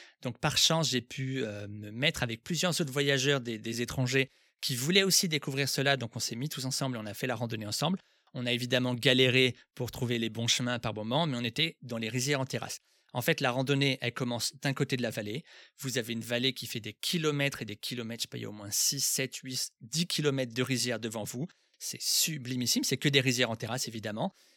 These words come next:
Et vous voyez le village au bout, en contrebas, tout au loin, et on vous dit : « Ah bah, c'est là qu'il faut aller, c'est le dernier village de la randonnée. » Et vous, vous êtes au point de départ et vous devez aller dans ce village, donc vous vous perdez un peu dans les rizières. Il y a des sentiers en, en, en béton, hein, c'est pas,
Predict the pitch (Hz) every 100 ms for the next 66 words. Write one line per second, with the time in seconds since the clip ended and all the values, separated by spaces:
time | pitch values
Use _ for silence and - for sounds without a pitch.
0 | - 139 135 131 143 139 127 - 156 156
1 | 156 139 - 156 135 135 135 147 151 139
2 | - 120 113 - _ 226 220 135 127 240
3 | - - - 135 135 123 117 147 262 -
4 | 208 165 - 123 180 - 156 135 165 -
5 | - 120 127 139 127 135 143 131 120 123
6 | 123 113 - _ _ - 127 120 135 120
7 | 113 170 170 170 139 131 156 330 196 135
8 | 123 123 123 117 123 143 127 - 113 151
9 | 156 127 120 120 - 139 139 143 131 135
10 | 120 113 110 110 156 277 - - _ 123
11 | 110 104 131 120 - 139 113 104 - 107
12 | 98 101 123 113 139 185 175 139 - -
13 | 127 113